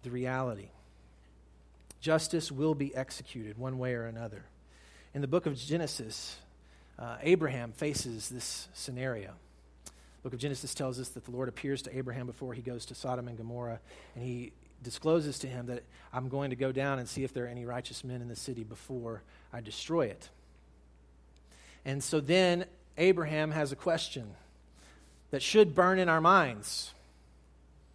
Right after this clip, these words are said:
He says, "Will not the judge of all the earth do justly?" "God, how can you do this? How can you destroy an entire city?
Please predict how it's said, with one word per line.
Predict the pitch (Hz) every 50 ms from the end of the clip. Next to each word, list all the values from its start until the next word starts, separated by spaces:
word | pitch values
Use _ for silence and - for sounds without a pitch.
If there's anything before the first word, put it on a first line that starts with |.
| - - - - - - - - - - - - -
He | 143
says, | - - 170 160 143 143
"Will | 160 160
not | 156 156 160 175 185 190 185 160
the | 175 160
judge | 131 127 156 156 151 147 147 147 147 165
of | 143 135 147
all | 143 147 151 160 175
the | 165 190 185 -
earth | 135 123 131 143 143 - 123
do | 127 143 147
justly?" | 147 - 170 180 196 190 - - 135 110 90 - - - - - - - - - - - - - - - - - - - - -
"God, | - 185 214 220 180 143
how | 147 196 208
can | 202 208 196 190
you | 196 175
do | 156 214 262 262
this? | 208 170 139 120 - - - - - - - - - - - - - - - - -
How | - 190
can | 208 - 254
you | 254 233
destroy | 190 196 180 - - - - 214 247 254 254 233 190
an | 170
entire | 170 160 - - 196 226 233 196
city? | - - - - 254 269 247 175 - -